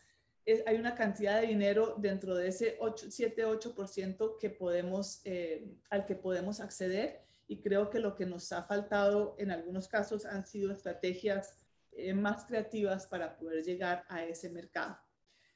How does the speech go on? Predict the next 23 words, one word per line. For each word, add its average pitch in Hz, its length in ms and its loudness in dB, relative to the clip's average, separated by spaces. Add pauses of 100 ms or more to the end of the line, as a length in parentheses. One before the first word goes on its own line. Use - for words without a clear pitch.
(140)
Eh, 170 220 -10
claramente, 202 680 4
Arbo 214 560 6
ha 202 100 0
sido, 202 640 0
eh, 175 300 -2
primordial 190 840 0
e 214 100 2
importante 208 800 0
para, 165 400 -4
para, 170 340 -6
para 175 200 -4
atraer 165 400 -2
este 190 240 -6
mercado, 185 640 -2 (400)
eh, 160 340 -6 (440)
y, 190 500 -2
y 202 80 2
obviamente 196 440 0
estas 214 200 -12
plataformas 185 580 -4
digitales 185 540 -6
también, 202 600 -2